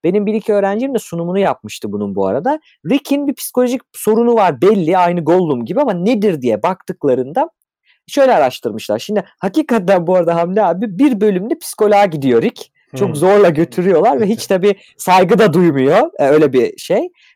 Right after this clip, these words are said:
Speaker 1: Ve psikolog, e, sanki bu yazıda demişler ki o psikolog bize sevk etti. Şimdi biz analiz ediyormuşuz gibi
Speaker 2: Ha,
Speaker 1: yazmışlar
Speaker 2: senaryo
Speaker 1: yazıya.
Speaker 2: yapmışlar.
Speaker 1: Esprili. Aynen, esprili yazmışlar. Em, şöyle,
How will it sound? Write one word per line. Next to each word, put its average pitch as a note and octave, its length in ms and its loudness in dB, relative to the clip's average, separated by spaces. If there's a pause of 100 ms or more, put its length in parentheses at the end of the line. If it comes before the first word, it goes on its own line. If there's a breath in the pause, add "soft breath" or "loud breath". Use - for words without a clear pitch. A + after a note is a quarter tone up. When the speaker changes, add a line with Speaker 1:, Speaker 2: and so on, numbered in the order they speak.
Speaker 1:
Ve F#3 100 -4
psikolog, B3+ 580 0
e, F3 180 2
sanki G3+ 400 -4
bu A3 140 -2
yazıda G3+ 340 -4
demişler A3 300 -2
ki C4 100 -8
o G#3+ 140 -2
psikolog B3 480 -2
bize F3 200 0
sevk D3 360 0
etti. D4 340 0 (220)
Şimdi G3+ 340 -4
biz G#3 100 0
analiz E3 340 2
ediyormuşuz B2 760 -4
gibi A2+ 180 -4 (220)
Speaker 2:
Ha, A#2 60 0
Speaker 1:
yazmışlar A2 400 -4
Speaker 2:
senaryo G#2+ 240 0
Speaker 1:
yazıya. A2+ 180 -2
Speaker 2:
yapmışlar. C3+ 340 0
Speaker 1:
Esprili. B2+ 640 -2 (260 loud breath)
Aynen, C#3 440 0
esprili D3 540 -2
yazmışlar. C3 640 -2 (360 soft breath)
Em, D3 300 0 (340)
şöyle, C4+ 540 -2